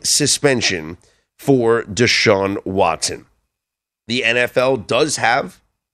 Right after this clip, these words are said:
three days to appeal this decision. However, I don't think they're going to. I think it would be a bad look for the N F L to appeal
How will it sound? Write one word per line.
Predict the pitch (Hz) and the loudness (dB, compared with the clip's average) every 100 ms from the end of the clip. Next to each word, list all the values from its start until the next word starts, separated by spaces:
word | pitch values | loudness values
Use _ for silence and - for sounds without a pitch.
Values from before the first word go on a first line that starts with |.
| _ _ _ _ _ | _ _ _ _ _
three | 131 151 | 0 2
days | 147 127 139 - - _ _ | 2 0 -2 -6 -10 _ _
to | - 147 | 4 4
appeal | - 156 143 139 | 4 4 4 4
this | 135 - | 2 0
decision. | 143 - 113 95 104 147 _ _ _ _ _ _ _ _ | -2 0 0 0 -2 -4 _ _ _ _ _ _ _ _
However, | - 147 196 226 120 73 _ _ _ _ _ _ _ _ _ _ _ _ _ _ _ | -4 0 2 2 -2 -8 _ _ _ _ _ _ _ _ _ _ _ _ _ _ _
I | 180 | 0
don't | 254 254 | 0 -2
think | 254 | 0
they're | 214 | 0
going | 151 107 76 | 2 0 -4
to. | - - _ _ _ _ _ _ _ _ _ _ _ _ _ | -12 -16 _ _ _ _ _ _ _ _ _ _ _ _ _
I | 147 | 0
think | 226 | 0
it | 262 | 2
would | 254 190 | 0 2
be | |
a | 220 | 0
bad | 139 175 190 160 | 2 2 2 0
look | 147 156 - - _ _ _ _ _ | 0 0 -2 -18 _ _ _ _ _
for | - 135 | -2 0
the | 120 | 2
N | 110 104 | 2 2
F | 87 - | 0 -2
L | 80 - _ _ _ _ _ _ _ | -4 -6 _ _ _ _ _ _ _
to | - 123 | 2 4
appeal | 107 - 123 98 82 | 4 2 0 0 -2